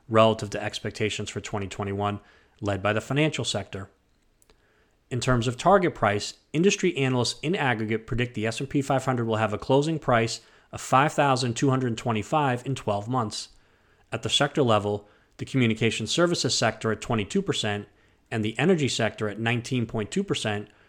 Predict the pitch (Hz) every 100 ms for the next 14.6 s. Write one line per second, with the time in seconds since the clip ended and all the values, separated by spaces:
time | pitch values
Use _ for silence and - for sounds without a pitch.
0 | _ - 113 - 135 - 139 123 131 107
1 | 104 113 107 110 - 113 104 - 175 208
2 | 123 110 - 110 104 - - _ - 127
3 | 107 143 - 147 139 135 - 110 107 110
4 | 123 120 113 - 135 - 123 113 170 -
5 | 104 117 107 113 - 107 95 107 117 120
6 | 120 - 147 156 156 160 151 - - _
7 | 131 127 131 - 120 110 101 95 98 98
8 | - - _ _ _ _ _ _ _ 123
9 | 113 143 196 123 104 98 104 _ - _
10 | _ - 113 - 202 151 - 120 110 110
11 | 101 - 214 - 135 110 - 107 98 -
12 | 101 95 - _ - 120 117 - 107 127
13 | 131 - 101 107 - 165 175 127 - 110
14 | - 104 101 110 104 -